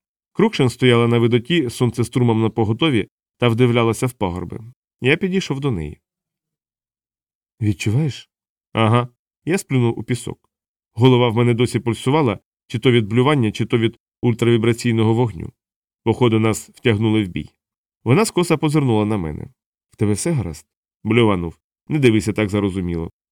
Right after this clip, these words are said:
Ще пара днів і сама заблюєш». «Дякую». Знов бумкання, що проймало до самого нутра,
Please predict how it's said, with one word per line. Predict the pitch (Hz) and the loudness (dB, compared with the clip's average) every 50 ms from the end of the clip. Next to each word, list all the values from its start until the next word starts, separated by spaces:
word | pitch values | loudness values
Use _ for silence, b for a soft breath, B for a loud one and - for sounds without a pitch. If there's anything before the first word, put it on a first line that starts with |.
| _ | _
Ще | - - 123 | -4 -2 -2
пара | 110 117 113 107 107 | 0 2 2 0 0
днів | 98 110 139 139 | 0 0 0 0
і | 113 | 0
сама | 101 - - 117 98 90 | -2 -2 -2 -2 -2 -2
заблюєш». | 85 90 82 82 85 80 76 76 - - _ _ _ _ _ _ _ _ | -4 -6 -6 -6 -6 -6 -6 -8 -12 -14 _ _ _ _ _ _ _ _
«Дякую». | - 110 101 110 90 76 _ - 78 73 78 _ _ _ _ _ _ _ _ _ _ _ _ _ _ _ _ _ _ _ - | -8 -4 -2 -2 -4 -4 _ -12 -14 -14 -14 _ _ _ _ _ _ _ _ _ _ _ _ _ _ _ _ _ _ _ -12
Знов | 117 104 127 139 127 | -4 2 4 4 4
бумкання, | 107 110 165 175 - - 120 117 117 | 4 2 0 0 0 -2 0 0 0
що | 110 - 123 | 0 -2 -4
проймало | - - 120 120 123 120 117 117 | -2 0 0 2 2 2 2 2
до | 110 113 | 0 0
самого | 110 - 123 120 120 120 107 117 | -2 -2 -2 0 0 2 2 2
нутра, | 120 123 123 - 117 87 85 | 2 0 0 -2 -4 -8 -8